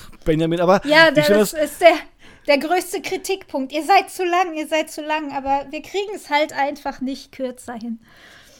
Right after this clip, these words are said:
Speaker 1: Ja, aber ich finde das auch spannend. Also hier, ne, man kommt mit euch echt total gut ins, äh, ins Gespräch und, ne, ab und zu hau ich auch mal so eine Folge raus und so und dann ist das auch okay. Aber, ähm, ich hab noch zwei Sachen auf dem Zettel, aber bevor wir das machen, vielleicht einmal mal wieder ein kurzer Break in die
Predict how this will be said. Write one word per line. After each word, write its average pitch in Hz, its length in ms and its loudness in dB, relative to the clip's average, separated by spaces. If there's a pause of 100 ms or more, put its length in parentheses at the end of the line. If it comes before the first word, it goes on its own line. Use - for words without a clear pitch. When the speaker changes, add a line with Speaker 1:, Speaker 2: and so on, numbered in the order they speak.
(160)
Speaker 1:
Ja, 147 240 -4
aber 147 240 2
ich 139 120 -8
finde 196 160 -2
das 185 80 -6
auch 151 80 -6
spannend. 202 300 -6
Also 117 120 -8
hier, 139 240 -4
ne, 160 80 -8
man 151 160 -10
kommt 196 200 -10
mit 147 120 -12
euch - 160 -12
echt - 180 -12
total 160 240 -8
gut 175 220 -14
ins, 160 380 -12
äh, 143 220 -6
ins 139 180 -12
Gespräch 151 440 -8
und, 131 420 -10
ne, 143 320 -8 (380)
ab 156 200 -4
und 165 120 -4
zu 160 240 0
hau 135 80 -2
ich 139 140 -4
auch 139 60 -4
mal 139 100 -4
so 131 80 -6
eine 123 100 -6
Folge 117 360 -8
raus 139 340 -6
und 123 100 -10
so 123 120 -12
und 113 120 -14
dann 107 120 -14
ist - 120 -16
das - 240 -16 (540)
auch 110 180 -14
okay. 117 300 -14 (540)
Aber, 160 360 6 (360)
ähm, 160 260 4
ich - 160 -6
hab 214 80 0
noch 202 120 -2
zwei 208 280 -2
Sachen 220 260 -4
auf 220 120 -8
dem 214 100 -10
Zettel, - 200 -6
aber 170 100 -6
bevor 160 240 -8
wir 196 80 0
das 170 160 -2
machen, 95 340 -4
vielleicht 151 640 -6
einmal 151 220 -8
mal 147 120 -8
wieder 151 120 -4
ein 143 120 -8
kurzer 180 320 -8
Break 175 440 -10
in 165 160 -6
die 160 220 -8